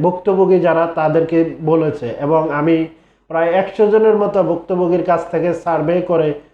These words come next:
যে তথ্যগুলো পেয়েছি। তারপরে আপনাকে বলবে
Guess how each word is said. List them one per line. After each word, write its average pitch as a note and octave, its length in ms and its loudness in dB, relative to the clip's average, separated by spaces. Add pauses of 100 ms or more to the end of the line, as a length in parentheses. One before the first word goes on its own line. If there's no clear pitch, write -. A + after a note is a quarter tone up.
(120)
যে F3+ 160 0
তথ্যগুলো F3+ 680 0
পেয়েছি। B2+ 440 -4 (1700)
তারপরে F#3+ 380 2
আপনাকে G3 420 2
বলবে F#3 520 2